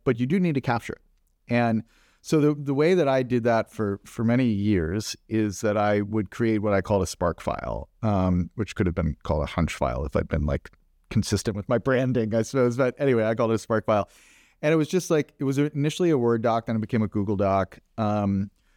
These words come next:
where I just put everything that occurred to me that was interesting at all. And it would be, like, random quotes from things and random story ideas and,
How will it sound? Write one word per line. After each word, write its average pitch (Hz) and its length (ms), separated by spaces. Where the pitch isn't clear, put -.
where 120 240
I 120 100
just 127 240
put 139 300
everything 117 800
that 117 120
occurred 214 320
to - 80
me 62 280
that 117 160
was 123 160
interesting 104 420
at 98 60
all. 80 300
And 104 120
it 101 40
would 101 180
be, 101 240
like, 110 280
random 107 480
quotes 107 280
from 110 140
things 104 420
and 101 480
random 104 320
story 104 340
ideas 98 640
and, 95 360